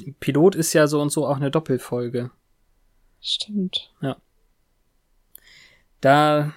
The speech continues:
Speaker 1: müssen wir schon vielleicht an die Länge einer Folge rankratzen. Ist ja trotzdem, wenn
Speaker 2: Ja,
Speaker 1: wir,
Speaker 2: also ich
Speaker 1: wenn
Speaker 2: denke, das findet sich auch mit der Zeit.
Speaker 1: Ja, ja,
Speaker 2: Wenn man
Speaker 1: klar.
Speaker 2: da jetzt so,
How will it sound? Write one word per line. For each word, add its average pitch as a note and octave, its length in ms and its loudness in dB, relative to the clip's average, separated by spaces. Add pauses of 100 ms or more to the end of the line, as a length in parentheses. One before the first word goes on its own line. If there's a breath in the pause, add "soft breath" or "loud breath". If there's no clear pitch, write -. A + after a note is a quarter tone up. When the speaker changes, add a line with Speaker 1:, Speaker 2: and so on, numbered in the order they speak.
(480 soft breath)
Speaker 1:
müssen C#3+ 320 -2
wir C3+ 480 4 (160)
schon C#3 440 0
vielleicht C3 480 -2
an C3+ 200 -2
die B2+ 460 -4 (100)
Länge C#3 420 0
einer C#3 360 0
Folge C3 640 0 (260)
rankratzen. C3 760 -8
Ist - 140 -10
ja B2+ 80 0
trotzdem, B2 600 -6 (2250 loud breath)
wenn C3+ 140 2
Speaker 2:
Ja, A3+ 100 6 (100)
Speaker 1:
wir, - 160 4
Speaker 2:
also G#3 200 2
ich A3+ 100 4
Speaker 1:
wenn C4 120 6
Speaker 2:
denke, B3 80 8
das G3 180 6
findet A3+ 360 6
sich - 240 -6
auch F#3+ 100 0
mit F#3+ 200 0
der E3+ 160 4
Zeit. E3 380 2
Speaker 1:
Ja, C#3 80 0
ja, C3 40 -4
Speaker 2:
Wenn D#3 100 -2
man E3 100 2
Speaker 1:
klar. E3+ 100 4
Speaker 2:
da F#3 60 6
jetzt F3+ 160 2
so, F3 200 2